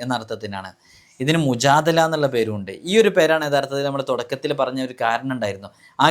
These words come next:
കാരണവുമായി ബന്ധപ്പെട്ട പേര് ഈ ഒരു പേരാണ്. അപ്പോൾ ഒരുപാട് പേരുകൾ ഒരു വസ്തുവിന് ഉണ്ടായിരിക്കുക എന്നുള്ളത്, ഒരുപാട് നാമങ്ങൾ ഉണ്ടായിരിക്കുക എന്നുള്ളത് ഈ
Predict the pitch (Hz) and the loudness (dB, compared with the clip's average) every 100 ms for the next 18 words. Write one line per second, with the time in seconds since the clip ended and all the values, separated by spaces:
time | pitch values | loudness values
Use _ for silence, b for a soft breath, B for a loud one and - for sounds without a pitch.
0 | 160 131 127 127 127 127 120 113 110 107 | 4 2 0 0 -2 -2 -4 -6 -8 -8
1 | 107 107 104 104 107 101 98 98 95 92 | -10 -8 -6 -4 -4 -4 -6 -6 -8 -12
2 | b b b - 170 147 135 139 160 180 | b b b 4 4 4 2 4 6 6
3 | 202 202 156 156 170 185 196 190 180 165 | 4 4 6 8 6 4 4 4 6 4
4 | - - 170 170 175 160 143 151 156 151 | 2 0 0 0 -2 0 2 2 0 -2
5 | 160 156 151 123 107 98 _ _ _ - | 0 0 0 -2 -4 -6 _ _ _ -8
6 | 120 135 160 175 156 143 160 185 190 202 | 0 4 6 4 4 4 4 2 0 0
7 | 185 160 156 147 147 147 143 143 131 123 | 2 2 2 0 -2 0 0 0 -2 0
8 | 131 135 b b b 127 | -2 -4 b b b -2